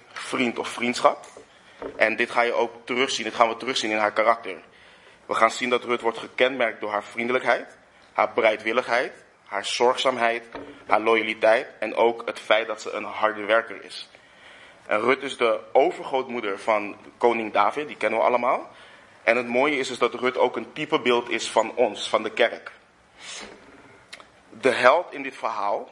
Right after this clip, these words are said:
is Boas. En Boas is het typebeeld van onze held, onze verlosser, Jezus Christus. Boas is tevens de zoon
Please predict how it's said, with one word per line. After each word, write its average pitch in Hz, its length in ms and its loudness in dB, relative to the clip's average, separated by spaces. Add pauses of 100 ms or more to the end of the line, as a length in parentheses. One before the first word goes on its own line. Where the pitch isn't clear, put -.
is - 200 -12
Boas. 113 560 2 (240)
En 107 200 0
Boas 127 320 6
is 131 120 -12
het - 180 -12
typebeeld 127 520 0
van 113 320 0 (600)
onze 117 320 4
held, 107 280 -2
onze 117 260 0
verlosser, 110 500 0 (160)
Jezus 107 340 -2
Christus. - 480 -4 (880)
Boas 143 320 6
is 139 140 -12
tevens 127 340 -4
de 113 100 -6
zoon 120 480 2